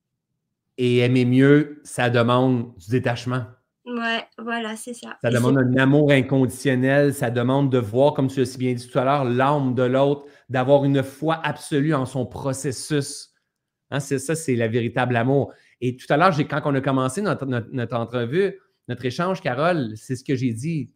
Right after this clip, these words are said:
Speaker 1: tu es amour. Tu incarnes amour pour moi, comme Nathalie Côté, qui est dans mon équipe, en fait. Nathalie Côté, elle est amour.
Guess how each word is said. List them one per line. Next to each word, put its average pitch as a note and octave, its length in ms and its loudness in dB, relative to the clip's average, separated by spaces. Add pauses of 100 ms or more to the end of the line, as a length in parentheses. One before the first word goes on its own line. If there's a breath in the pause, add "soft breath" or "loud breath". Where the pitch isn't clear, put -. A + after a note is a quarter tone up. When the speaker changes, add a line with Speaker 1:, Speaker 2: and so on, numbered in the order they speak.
(140)
Speaker 1:
tu C3 180 0
es D3 140 0
amour. A#2 500 -4 (480)
Tu C#3+ 160 0
incarnes E3+ 360 0
amour A#2+ 260 -2
pour A#2+ 140 -2
moi, D#3 400 2 (260 loud breath)
comme F3+ 220 6
Nathalie E3 340 4
Côté, D#3+ 420 4
qui D3 160 -2
est C3 40 2
dans C3 260 2
mon C3 200 2
équipe, C3 320 0
en D3+ 100 -4
fait. A3+ 280 -4 (380 soft breath)
Nathalie C3+ 280 0
Côté, C#3+ 440 -2
elle C3 160 0
est - 140 0
amour. B2+ 480 -6